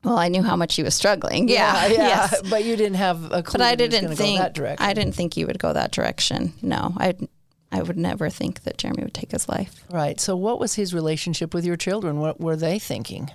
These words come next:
Speaker 1: Um, they were so young.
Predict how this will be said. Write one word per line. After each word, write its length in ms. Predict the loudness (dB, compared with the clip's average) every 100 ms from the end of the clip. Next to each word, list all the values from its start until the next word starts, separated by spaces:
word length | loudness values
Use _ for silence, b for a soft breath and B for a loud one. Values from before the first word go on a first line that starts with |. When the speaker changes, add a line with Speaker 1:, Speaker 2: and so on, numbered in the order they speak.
| _ _ _ -6 B B B B B -2
Speaker 1:
Um, 420 | 0 2 2 2 0 B B
they 220 | 2 4
were 140 | 2 0
so 260 | 2 4
young. 600 | 4 4 4 4 2 0